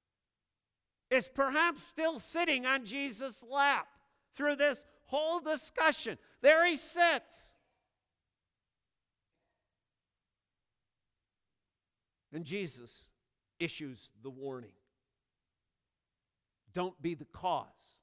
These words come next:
of having one of these little ones to fall. However, we understand that Jesus isn't just talking about children.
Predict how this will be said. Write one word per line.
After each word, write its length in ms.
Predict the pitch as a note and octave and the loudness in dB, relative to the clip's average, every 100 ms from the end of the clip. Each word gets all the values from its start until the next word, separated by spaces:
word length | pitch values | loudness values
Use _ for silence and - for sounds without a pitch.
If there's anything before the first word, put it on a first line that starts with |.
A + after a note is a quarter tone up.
| _ _ _ _ _ _ _ _ _ _ _ _ _ _ _ _ _ _ _ _ _ | _ _ _ _ _ _ _ _ _ _ _ _ _ _ _ _ _ _ _ _ _
of 60 | A2+ | -10
having 320 | D3 D#3 D#3 | -4 -4 -4
one 160 | D#3 D#3 | -6 -8
of 80 | |
these 260 | C#3 C#3 A#2+ | -8 -12 -14
little 460 | C3 D#3+ G3 E3+ C3+ | -8 0 2 0 -6
ones 640 | A2+ G2 G2 _ _ - _ _ _ _ _ _ _ _ - | -12 -20 -20 _ _ -20 _ _ _ _ _ _ _ _ -20
to 80 | |
fall. 440 | - - C3+ - _ _ _ _ _ _ _ _ _ _ _ _ _ _ _ _ _ _ | -14 -6 -6 -6 _ _ _ _ _ _ _ _ _ _ _ _ _ _ _ _ _ _
However, 580 | C#4 C#4 D#4+ F#3 D3+ F3+ - | 0 6 6 4 -2 -6 -14
we 240 | G#3 C4 | -8 -2
understand 960 | A#3+ G#3 E3+ - - B3 G#3+ B2+ A2+ E3+ _ _ _ _ - | -2 -2 -8 -10 -2 -2 -2 -8 -14 -20 _ _ _ _ -10
that 140 | G3 | -10
Jesus 480 | G3+ D4 A#3+ C4+ B3 | -6 -6 -6 -10 -10
isn't 320 | B3 B3 A3 | -10 -10 -8
just 340 | G3+ G#3 - | -4 -6 -6
talking 440 | - A3+ G#3 G3+ F3 | -10 -6 -6 -6 -8
about 360 | D#3 E3 D#3 | -2 -2 -4
children. 520 | - - A3+ D#3 A#2 | -10 -8 -6 -8 -14